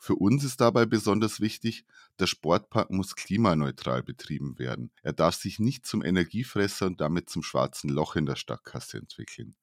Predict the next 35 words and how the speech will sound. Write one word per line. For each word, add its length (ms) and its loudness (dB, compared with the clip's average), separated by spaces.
Darauf 380 6
haben 140 4
wir 120 4
bereits 400 4
letztes 480 0
Jahr 160 2
gedrängt 480 -4
und 120 -4
mit 120 -2
einem 160 0
Änderungsantrag 880 0
entsprechende 640 -4
Forderungen 560 -2
gestellt. 580 -12
Wichtig 440 0
ist 160 0
es 160 -8
jetzt, 360 2
dass 140 0
dem 160 -2
Stadtrat 420 0
möglichst 400 -2
schnell 320 2
ein 200 0
Konzept 500 -6
vorgelegt 680 -2
wird, 260 -2
wie 120 -2
der 140 2
Sportpark 640 -2
genau 380 0
klimaneutral 800 0
betrieben 480 0
werden 280 -4
kann. 320 -10